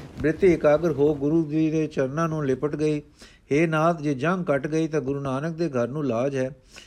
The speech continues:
ਬਿਰਧ ਪਾਲੋ ਤੇ ਕਰੋ ਸਹਾਇ।" ਕਲਿਆਣਾ ਇਸ ਪ੍ਰਕਾਰ ਦੇ ਭਾਵ ਵਿੱਚ ਪਰਮ ਲੀਨ ਹੋ ਗਿਆ। ਉਧਰ ਰਾਜੇ ਦੇ ਕ੍ਰੋਧ ਦੀ ਹੱਦ ਨਾ ਰਹੀ। ਬੁੱਲ ਫੜਕਣ ਲੱਗ ਪਏ, ਚਿਹਰਾ ਲਾਲ ਅੰਗਾਰਾ ਹੋ ਗਿਆ,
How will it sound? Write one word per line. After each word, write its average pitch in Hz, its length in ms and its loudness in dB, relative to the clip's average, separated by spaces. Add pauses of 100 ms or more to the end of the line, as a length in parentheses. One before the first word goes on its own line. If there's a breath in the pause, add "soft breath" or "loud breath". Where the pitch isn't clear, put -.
(240 loud breath)
ਬਿਰਧ 175 260 2
ਪਾਲੋ 170 640 0 (280 loud breath)
ਤੇ 143 100 -2
ਕਰੋ 151 280 2
ਸਹਾਇ।" 113 460 -2 (280)
ਕਲਿਆਣਾ 151 420 0
ਇਸ 156 140 -2
ਪ੍ਰਕਾਰ 147 360 0
ਦੇ 147 140 -4
ਭਾਵ 131 280 -2
ਵਿੱਚ 151 160 -4
ਪਰਮ 160 280 0
ਲੀਨ 156 240 -2
ਹੋ 135 160 -4
ਗਿਆ। 143 300 0 (520 loud breath)
ਉਧਰ 160 200 0
ਰਾਜੇ 139 320 2
ਦੇ 175 140 2
ਕ੍ਰੋਧ 156 320 0
ਦੀ 147 140 -2
ਹੱਦ 135 240 0
ਨਾ 139 200 -2
ਰਹੀ। 117 280 -2 (480 soft breath)
ਬੁੱਲ 165 220 2
ਫੜਕਣ 156 420 0
ਲੱਗ 151 160 4 (120)
ਪਏ, 165 120 2
ਚਿਹਰਾ 165 300 2
ਲਾਲ 147 380 2
ਅੰਗਾਰਾ 143 340 0
ਹੋ 131 160 -2
ਗਿਆ, 147 300 2